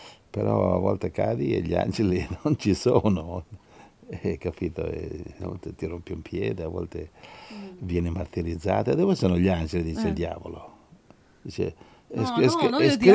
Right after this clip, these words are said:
Speaker 2: diavolo.
Speaker 1: è scritto che gli angeli ti por-", e gli ha detto Gesù, no? È scritto che, eh, ma, Luca capitolo quattro, e il diavolo parla a Gesù e gli dice, "Ma scusa, qua è scritto che gli angeli ti por-, e buttati giù." E, "Ma no, buttati, buttati tu."
Speaker 2: Eh.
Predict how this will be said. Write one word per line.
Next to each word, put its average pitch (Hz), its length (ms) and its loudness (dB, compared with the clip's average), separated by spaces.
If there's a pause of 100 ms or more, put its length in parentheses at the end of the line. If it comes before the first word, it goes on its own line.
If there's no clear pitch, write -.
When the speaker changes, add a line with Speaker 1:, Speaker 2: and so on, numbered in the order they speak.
Speaker 2:
diavolo. 123 300 10
Speaker 1:
è 120 80 10
scritto 160 360 8
che 113 80 2
gli 127 80 10
angeli 139 280 10
ti 117 120 4
por-", 165 320 6
e 101 100 2
gli 90 60 2
ha 90 100 2
detto 98 240 2
Gesù, 85 340 -4
no? 82 180 -10 (420)
È - 280 -6
scritto 180 300 8
che, 107 360 8 (280)
eh, 95 300 -4
ma, 95 120 -2 (180)
Luca 120 340 6
capitolo 95 420 2
quattro, - 640 -8
e - 100 -6 (140)
il 92 80 -8
diavolo 92 340 0
parla 98 280 -6
a - 20 -2
Gesù 117 260 -2
e 101 60 0
gli 98 100 -2
dice, - 240 -8
"Ma - 160 -4
scusa, - 300 -4
qua 101 140 2
è 92 60 2
scritto 85 480 -2
che 85 160 -6
gli 85 120 -2
angeli 98 320 2
ti 92 100 -4
por-, 123 240 2
e 139 80 8
buttati 185 460 6
giù." 131 400 10
E, 95 100 -4
"Ma 98 160 -2
no, 82 220 -6
buttati, 87 480 -6
buttati 85 480 -6
tu." 120 260 6 (160)
Speaker 2:
Eh. 196 200 -12